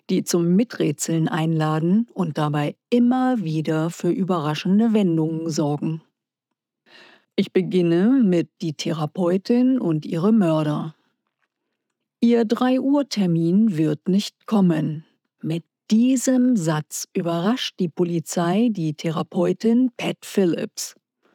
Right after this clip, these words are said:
Diese ist natürlich entsetzt, als sie vom Tod ihres Patienten Henry hört.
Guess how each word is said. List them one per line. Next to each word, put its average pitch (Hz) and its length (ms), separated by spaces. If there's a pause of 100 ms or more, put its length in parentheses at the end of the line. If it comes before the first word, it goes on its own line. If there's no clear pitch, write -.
(480)
Diese 170 220
ist 156 180
natürlich 180 540
entsetzt, 202 680
als 170 200
sie 180 80
vom 175 260
Tod 214 300
ihres 175 260
Patienten 202 600
Henry 208 420
hört. 151 400